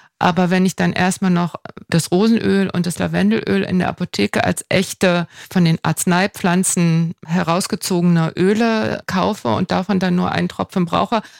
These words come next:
eigentlich müsste ich mich mit allen zusammentun und eine Großproduktion starten. Oder, ohne dass Sie jetzt einen Markennamen nennen,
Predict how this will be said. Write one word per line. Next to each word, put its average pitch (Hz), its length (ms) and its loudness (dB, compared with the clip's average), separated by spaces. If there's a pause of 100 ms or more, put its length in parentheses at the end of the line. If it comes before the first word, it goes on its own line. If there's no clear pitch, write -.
eigentlich 214 260 4
müsste 220 260 2
ich 214 100 -2
mich 214 180 -2
mit 190 200 -2
allen 175 220 0
zusammentun 202 720 0
und - 100 -6
eine 240 240 2
Großproduktion 202 840 -2
starten. 190 540 0 (200)
Oder, 269 560 4 (100)
ohne 220 220 4
dass 214 200 0
Sie 220 60 -2
jetzt 185 220 -2
einen 190 80 2
Markennamen 240 560 2
nennen, 226 340 2